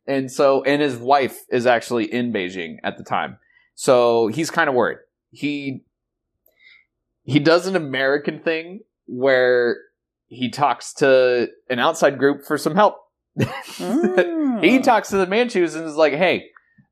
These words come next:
Speaker 1: uh, I need your help. I want you to, to come in and just take over, reinstate the Ming Dynasty. That's what I want you guys to do. I'll help you." So he opens up the door. They're like, "Yeah, sure,
Speaker 2: And
Speaker 1: that's
Speaker 2: they're just
Speaker 1: fine."
Speaker 2: like, "Yeah, sure, we'll do that."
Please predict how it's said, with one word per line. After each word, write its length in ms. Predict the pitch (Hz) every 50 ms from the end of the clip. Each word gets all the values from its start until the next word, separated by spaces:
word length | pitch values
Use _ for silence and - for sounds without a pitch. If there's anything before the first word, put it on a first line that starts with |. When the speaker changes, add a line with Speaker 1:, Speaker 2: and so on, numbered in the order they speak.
| _ -
Speaker 1:
uh, 340 | 127 127 127 127 120 117 - -
I 140 | - 117 123
need 180 | 131 139 131 127
your 100 | 123 110
help. 320 | 113 120 117 113 - - _ _ _ _ _ _ _ _ _ -
I 120 | - 110 113
want 280 | 117 120 120 - -
you 220 | 113 120 117 117 110
to, 180 | 110 101 101 - - 120 -
to 100 | - 123
come 300 | 104 - 139 135 123 120
in 380 | 120 120 117 117 113 113 113 _ _ _ _ _ _ _ _ _ -
and 560 | 110 110 110 110 107 104 104 98 95 - _ _ - -
just 240 | 117 117 110 - - _ _ -
take 260 | - 151 143 135 139
over, 580 | 143 143 151 143 156 151 147 156 160 156 - _ _ _ _ _ _ _ _
reinstate 720 | - 117 131 143 156 165 170 170 160 - - 175 170 165 170
the 80 | 165
Ming 340 | 151 151 151 156 156 156 156 147
Dynasty. 720 | 151 147 143 143 131 123 - - - 113 87 80 - _ _ _ _ _ _ _
That's 240 | - 123 131 131 -
what 160 | 147 143 139
I 80 | 139 135
want 240 | 131 139 139 - 87
you 60 | 123
guys 220 | 131 131 127 127
to 60 | 120 117
do. 260 | 120 123 110 98 98
I'll 220 | 98 101 117 123 120
help 220 | 135 135 135 -
you." 240 | 120 101 85 - - _ _ _ _ _ _ _ _ _ _ _ _ _ _ _ _
So 220 | - - 180 190
he 80 | 202 208
opens 300 | 226 220 226 233 202 208
up 120 | 214 - -
the 80 | 202
door. 220 | 175 202 196 - 160
They're 200 | 160 185 190 190
like, 180 | 190 185 180
"Yeah, 160 | 240 277 -
sure, 180 | - - - -
Speaker 2:
And 120 | - 233
Speaker 1:
that's 40 | 220 233
Speaker 2:
they're 100 | 233 226 - 240
just 100 | 226 233
Speaker 1:
fine." 100 | - 262
Speaker 2:
like, 140 | 269 247 - 285
"Yeah, 160 | 302 285 240
sure, 260 | 240 - 269 240 208
we'll 140 | 202 208 196
do 140 | 170 185 175
that." 280 | 175 180 185 202 -